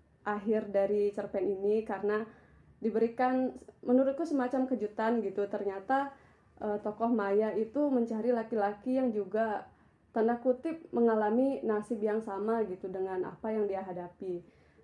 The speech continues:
Dan selain itu, menurut aku cerpen ini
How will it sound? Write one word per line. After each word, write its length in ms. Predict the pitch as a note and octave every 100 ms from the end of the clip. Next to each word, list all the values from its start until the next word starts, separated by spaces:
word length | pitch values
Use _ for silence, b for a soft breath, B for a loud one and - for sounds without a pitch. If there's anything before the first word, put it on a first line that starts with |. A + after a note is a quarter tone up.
| -
Dan 160 | G#3+ A3
selain 240 | A#3+ A#3
itu, 480 | A#3 A#3 C#4+ D#4+ D#4+ - -
menurut 320 | A#3+ B3 B3+
aku 320 | - A3+ D#4
cerpen 320 | D#4 C4 B3+
ini 480 | A#3 B3+ D#4 D#4+ D#4